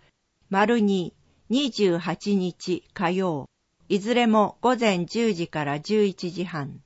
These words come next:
会場、白根学習館。内容、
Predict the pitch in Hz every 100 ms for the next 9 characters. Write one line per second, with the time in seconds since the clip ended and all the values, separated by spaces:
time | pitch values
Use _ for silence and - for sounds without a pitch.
0 | _ _ _ _ _ _ _ - 233 226
1 | 202 208 196 180 - _ - - 220 240
2 | 240 233 226 240 - 220 196 - 160 127
3 | 120 _ _ _ _ _ _ _ _ 202
4 | 233 226 214 202 185 156